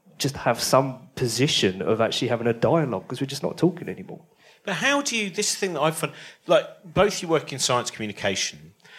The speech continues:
Speaker 2: how do you get evidence-based thinking? How do you get people excited enough by it? 'Cause I know lots of people who are interested in that kind of thing, but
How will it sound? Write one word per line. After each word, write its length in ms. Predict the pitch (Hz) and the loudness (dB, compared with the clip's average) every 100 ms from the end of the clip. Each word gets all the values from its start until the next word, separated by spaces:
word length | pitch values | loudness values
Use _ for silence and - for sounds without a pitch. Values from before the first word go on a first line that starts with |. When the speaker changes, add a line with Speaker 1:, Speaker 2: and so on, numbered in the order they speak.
| - | -14
Speaker 2:
how 420 | - - 175 208 214 | -4 2 4 4 2
do 160 | 175 | 2
you 220 | 170 151 | 2 0
get 460 | 143 135 104 - - - | 2 4 4 0 -4 2
evidence-based 1000 | 120 127 117 104 - - 104 101 - | 2 0 -4 -4 -4 -2 -2 0 -2
thinking? 580 | - 107 95 - 73 - - | -2 -6 -6 -12 -16 -20 -10
How 180 | 117 143 | -4 -4
do 100 | 175 | -2
you 60 | |
get 220 | 151 - | 0 0
people 520 | - 107 - 101 101 - | -2 -8 -4 -4 -4 -6
excited 600 | - - 113 120 - 87 | -2 0 0 -2 -4 -4
enough 280 | 87 80 - | -6 -8 -8
by 160 | 85 | -8
it? 60 | 90 | -2
'Cause 100 | - | 0
I 120 | 262 | 2
know 100 | 180 | 2
lots 220 | 120 117 | 2 0
of 60 | - | -2
people 200 | 107 101 | -4 0
who 80 | 101 | 0
are 200 | 98 87 | 0 -2
interested 580 | 82 - - - 85 - | -6 -6 -8 -10 -12 -10
in 160 | 98 | -10
that 160 | 92 90 | -10 -10
kind 180 | - 90 | -10 -10
of 80 | - | -8
thing, 220 | 95 98 | -6 -2
but 160 | 110 | -2